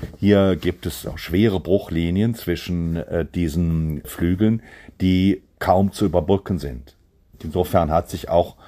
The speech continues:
die nypes, die, äh, neue Volksfront, als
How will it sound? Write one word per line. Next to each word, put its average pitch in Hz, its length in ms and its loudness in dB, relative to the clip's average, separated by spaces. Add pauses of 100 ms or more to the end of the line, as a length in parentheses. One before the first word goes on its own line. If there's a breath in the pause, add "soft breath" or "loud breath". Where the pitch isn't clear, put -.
(280 soft breath)
die 82 260 0
nypes, 107 880 0
die, 82 600 -2
äh, 87 240 2
neue 90 640 4
Volksfront, 98 800 0
als 87 360 -2